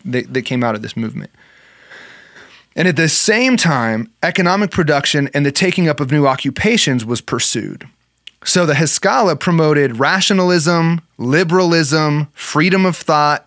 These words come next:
and inquiry, and is largely perceived as the Jewish variant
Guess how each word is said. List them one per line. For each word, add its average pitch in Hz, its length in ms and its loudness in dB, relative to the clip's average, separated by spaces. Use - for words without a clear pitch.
and 147 240 0
inquiry, 127 720 -2
and 151 80 2
is 147 140 0
largely 175 440 0
perceived 147 680 0
as 156 180 0
the 135 240 2
Jewish 139 480 0
variant 135 500 0